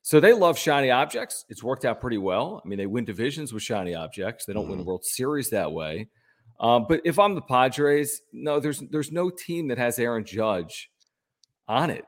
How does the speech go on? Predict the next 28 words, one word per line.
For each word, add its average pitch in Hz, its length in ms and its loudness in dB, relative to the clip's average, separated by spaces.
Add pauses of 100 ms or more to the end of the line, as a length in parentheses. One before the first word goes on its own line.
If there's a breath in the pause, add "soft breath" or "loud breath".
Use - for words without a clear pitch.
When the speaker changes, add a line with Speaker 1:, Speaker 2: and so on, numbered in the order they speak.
Speaker 1:
It 113 120 -6
doesn't 156 280 2
make 135 160 -4
sense. 117 400 -2
You 117 100 -2
either 120 240 -2
have 101 140 -6
Soto 160 480 4
in 147 120 -6
right, 143 380 2
you 95 100 -6
might 92 200 -4
have 90 160 -10
Tatis 156 680 -6
in 151 100 -4
right. 135 440 2 (1040)
It's 143 240 0
not 165 200 2
a 180 40 0
position 143 440 -4
of 101 100 -6
need 151 320 -2
if 120 100 -8
you 123 80 0
already 131 160 2
have 110 160 0
Juan 101 220 -2
Soto. 120 680 -2